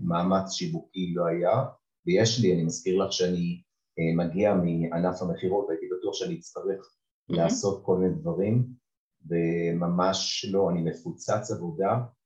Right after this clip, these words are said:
Speaker 1: להפך, אני דוחה לא מעט עבודות, בגלל כל מיני סיבות.
Speaker 2: כן, וואו, זה ממש מדהים,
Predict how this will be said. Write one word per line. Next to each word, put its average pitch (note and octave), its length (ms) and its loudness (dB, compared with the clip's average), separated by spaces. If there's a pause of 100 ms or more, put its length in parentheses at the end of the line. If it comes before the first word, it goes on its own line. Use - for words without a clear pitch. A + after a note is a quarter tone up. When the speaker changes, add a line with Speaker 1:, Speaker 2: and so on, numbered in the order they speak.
(120)
Speaker 1:
להפך, - 460 -4
אני F2+ 320 -6 (100)
דוחה F2+ 400 -2
לא F#2+ 200 4
מעט F2+ 280 -2
עבודות, E2 420 -6 (420)
בגלל E2+ 360 0
כל F2 100 2
מיני E2+ 200 0
סיבות. D#2+ 400 -8 (1120)
Speaker 2:
כן, E3+ 200 0 (320)
וואו, F3 280 4
זה E3 100 0
ממש E3+ 380 -2
מדהים, F#3 460 2